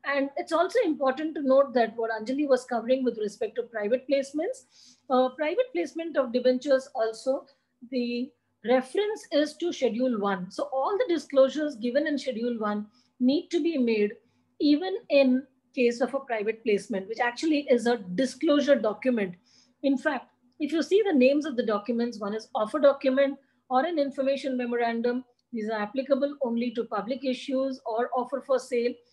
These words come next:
and disclosure document, which is applicable to private placements. So private placement documents are disclosure documents containing the same disclosures as are given in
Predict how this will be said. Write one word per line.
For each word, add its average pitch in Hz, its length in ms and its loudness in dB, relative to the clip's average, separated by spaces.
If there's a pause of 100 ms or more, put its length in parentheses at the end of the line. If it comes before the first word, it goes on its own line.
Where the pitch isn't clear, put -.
(240)
and 254 180 0
disclosure 359 580 2
document, 220 540 -2 (260)
which - 140 -4
is 240 100 -2
applicable 226 640 -2
to 427 160 -2 (280)
private 240 420 2
placements. 196 540 -2 (260)
So 294 160 -4
private 277 460 2
placement 330 500 0
documents 285 720 2 (840)
are 233 300 -2 (140)
disclosure 277 520 2
documents 277 560 0 (320)
containing 349 580 -2
the 339 120 -4
same 381 440 -2
disclosures 208 760 0 (280)
as 240 280 0
are 254 120 2
given 226 440 -4
in 214 240 -6